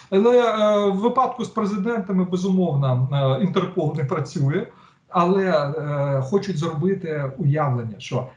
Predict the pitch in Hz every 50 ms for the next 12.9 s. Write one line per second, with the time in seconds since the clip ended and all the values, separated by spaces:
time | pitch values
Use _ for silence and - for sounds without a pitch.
0 | _ _ - 147 135 180 202 185 196 180 165 139 143 151 156 175 151 139 139 151
1 | 151 139 151 156 147 139 131 135 127 143 135 127 131 127 127 131 127 120 127 131
2 | 135 185 214 233 226 208 - - _ _ _ _ - 165 135 131 151 147 170 214
3 | 226 190 180 156 151 170 156 165 156 131 127 120 - - 139 131 - 151 143 143
4 | 190 208 208 - 165 135 147 135 - - 139 123 123 131 127 - - 156 135 131
5 | 127 123 131 123 127 - 151 147 147 220 226 226 196 185 147 - - - - -
6 | - _ - 220 226 233 269 294 277 262 247 233 208 196 185 180 185 247 208 -
7 | 202 208 226 233 220 208 190 160 - - - _ _ _ _ _ - 240 240 -
8 | 247 220 208 190 - - 185 180 180 - - - 180 175 180 - 214 196 190 185
9 | 185 180 175 175 151 170 233 233 185 - - 208 202 202 190 175 170 165 156 -
10 | - 180 - 185 180 165 165 170 160 139 - - - - 180 160 151 151 147 143
11 | 139 131 131 - - - _ _ _ _ - 160 147 147 143 147 147 147 143 143
12 | 151 - 156 135 127 - 190 165 147 165 160 156 160 147 147 135 - -